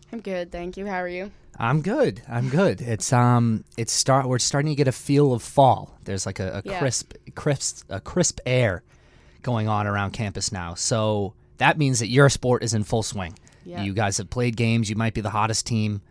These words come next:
Speaker 2: on campus right now, the hottest fall sport with the amount of wins that you've collected. So what kind of energy is around the team right now with those, collecting those wins?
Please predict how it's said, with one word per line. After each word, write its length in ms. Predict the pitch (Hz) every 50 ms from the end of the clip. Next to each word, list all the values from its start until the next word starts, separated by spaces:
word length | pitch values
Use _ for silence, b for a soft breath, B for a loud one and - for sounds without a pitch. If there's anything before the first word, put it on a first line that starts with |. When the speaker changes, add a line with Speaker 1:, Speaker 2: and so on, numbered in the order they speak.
| b b b b b b b
Speaker 2:
on 160 | 110 107 107
campus 380 | - - 117 107 - 110 - -
right 120 | 107 98
now, 160 | 101 101 101
the 60 | 95
hottest 320 | 104 113 110 110 107 - -
fall 160 | 123 113 107
sport 320 | - - - 101 107 110
with 120 | - 107 -
the 80 | 110
amount 240 | 104 101 101 101 104
of 100 | 92 95
wins 220 | 101 107 110 101 110
that 80 | -
you've 160 | 90 98 -
collected. 460 | - - 98 104 104 101 - 107 92 -
So 360 | - - 104 101 101 95 - b b b b b b b b b b b b b b
what 280 | b - 143 196 - -
kind 420 | - 143 151 151 160 151 151 135
of 300 | 131 131 127 123 113 107 -
energy 520 | 131 135 139 123 113 113 117 113 107 85
is 180 | 107 107 101 107
around 220 | 107 110 110 110
the 60 | 110
team 240 | - - 160 196 165
right 120 | 101 98
now 180 | 92 92 87 85
with 120 | 87 -
those, 180 | - - 104 -
collecting 400 | - - - 113 107 - - 107
those 160 | 104 101 95 113
wins? 320 | 131 135 90 90 - -